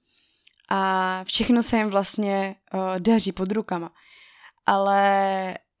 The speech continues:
všichni víme, že taková, takovýto stav je jenom dočasný a všichni zažíváme prostě pády a, a růsty. A říkám, mně,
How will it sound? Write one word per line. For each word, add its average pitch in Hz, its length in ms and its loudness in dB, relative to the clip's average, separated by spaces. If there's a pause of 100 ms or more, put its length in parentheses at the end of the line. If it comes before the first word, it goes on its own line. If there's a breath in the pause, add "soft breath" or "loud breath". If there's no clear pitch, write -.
(100)
všichni 247 400 2
víme, 208 340 0
že 185 360 0 (160)
taková, 196 600 2 (480)
takovýto 226 480 -2
stav - 580 -2
je 220 60 0
jenom 196 180 -2
dočasný 196 680 -4
a 180 280 -6 (1040 soft breath)
všichni 269 440 2
zažíváme 196 680 4
prostě 196 360 -4
pády 196 560 2 (100)
a, 170 380 -2 (960)
a 202 120 -4
růsty. 247 440 -4 (840 loud breath)
A 208 500 0 (840)
říkám, 220 380 0
mně, 196 520 -4